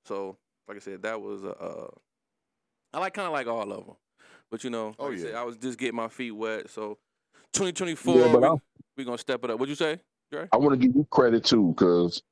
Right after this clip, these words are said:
Speaker 3: you know, I took, 'cause I know I'm about to start doing, like, more interviews going into next year. So I kinda pay attention to how you do conduct your interviews, so you kinda help me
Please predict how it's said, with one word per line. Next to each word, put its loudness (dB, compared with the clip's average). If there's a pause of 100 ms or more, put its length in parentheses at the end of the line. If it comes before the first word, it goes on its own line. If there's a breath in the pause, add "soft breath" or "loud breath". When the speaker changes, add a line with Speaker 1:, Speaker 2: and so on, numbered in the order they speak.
(540)
Speaker 3:
you 2
know, 4
I 4
took, 4 (320)
'cause 4
I 6
know 6
I'm 4
about 6
to 0
start 2
doing, 4
like, 4
more 4
interviews 4
going 4
into 4
next 2
year. 2 (840)
So 4
I 2
kinda 4
pay 4
attention 4
to 4
how 6
you 4
do 6
conduct 4
your 6
interviews, 4
so 4
you 2
kinda 4
help 4
me 4